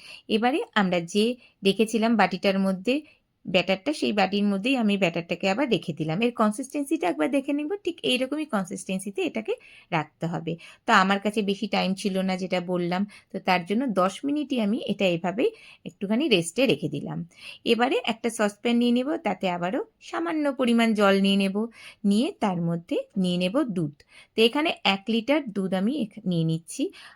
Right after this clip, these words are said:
আর চাইলে পরে কম বেশি নিজের মতো করে নেওয়া যেতে পারে। আর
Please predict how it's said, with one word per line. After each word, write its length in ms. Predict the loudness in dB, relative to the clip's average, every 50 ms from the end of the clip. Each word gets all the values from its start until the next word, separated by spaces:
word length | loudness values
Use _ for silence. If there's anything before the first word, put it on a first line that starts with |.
| _ -10
আর 80 | -10
চাইলে 320 | -2 2 2 2 2 0 -2
পরে 240 | -4 -2 -2 -2
কম 360 | -4 0 2 2 4 4 2 2
বেশি 360 | 0 -2 -2 -4 -6 -6 -2
নিজের 340 | 0 0 0 2 0 -2 0
মতো 260 | -2 -2 -4 -4 -6
করে 240 | -6 -2 0 2 2
নেওয়া 240 | 2 2 2 0
যেতে 260 | -2 -2 -4 -4 -4 -4
পারে। 300 | -2 -2 -2 -2 -2 -6 -8 -16 -18 -18 -10 _
আর 160 | 4 4 4